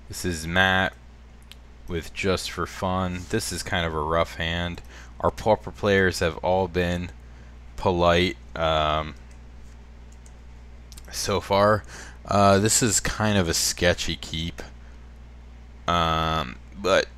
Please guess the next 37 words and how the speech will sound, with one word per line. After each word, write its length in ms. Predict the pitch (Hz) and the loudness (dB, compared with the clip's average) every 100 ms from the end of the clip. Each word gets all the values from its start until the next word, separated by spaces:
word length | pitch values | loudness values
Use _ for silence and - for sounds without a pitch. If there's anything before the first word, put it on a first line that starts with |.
| - | -8
two 180 | - 104 | -4 -2
draw 280 | 90 87 | 6 6
spells 400 | 90 - 90 85 | 6 4 2 2
is 160 | 78 73 | -2 -4
nice. 400 | 80 82 85 - | -2 -2 0 -2
If 160 | 76 107 | -2 -2
we're 60 | |
playing 260 | - 120 104 | 0 0 2
against 500 | 95 92 90 - - | 4 4 4 0 2
Delver, 380 | 87 85 85 80 | 4 4 2 -2
we're 140 | 78 | -2
just 240 | 80 80 - | -4 -6 -6
screwed. 400 | - 80 78 - | -6 -6 -8 -6
We're 120 | 98 | -6
just 300 | 87 92 - | -4 -6 2
dead 360 | - 80 76 - - - - - - - | 6 8 6 0 -16 -18 -18 -18 -10 -6
with 140 | - | -4
this 220 | 78 - | -2 -2
hand, 360 | 85 76 76 - | -4 -4 -4 -6
so 340 | - 78 73 - - - - - - - | 2 2 2 -2 -16 -16 -16 -18 6 12
<coughs> 760 | - - - - - - - | 12 12 12 8 6 6 -2
maybe 380 | 76 90 90 85 | -2 4 4 4
this 260 | 80 82 87 | 2 0 0
is 140 | 78 | -4
a 40 | |
mistake, 580 | 80 76 - 80 78 - - | -6 -2 0 2 0 -2 -4
but 240 | 71 69 - - - - - - - - - - - - - - - | -4 -4 -10 -20 -20 -20 -18 -18 -20 -20 -20 -20 -20 -20 -20 -16 -4
I'm 80 | 110 | 0
gonna 140 | 104 | 2
save 520 | - - - 90 87 | 2 0 4 4 4
the 80 | 85 | -2
Bog 500 | 78 78 78 80 80 | 0 6 8 8 6
since 320 | - - 78 | -4 -6 -4
we 60 | 82 | 0
have 120 | 78 | 0
enough 300 | 78 78 - | 0 -2 -4
lands. 580 | 76 78 78 78 - | -4 -2 -4 -6 -8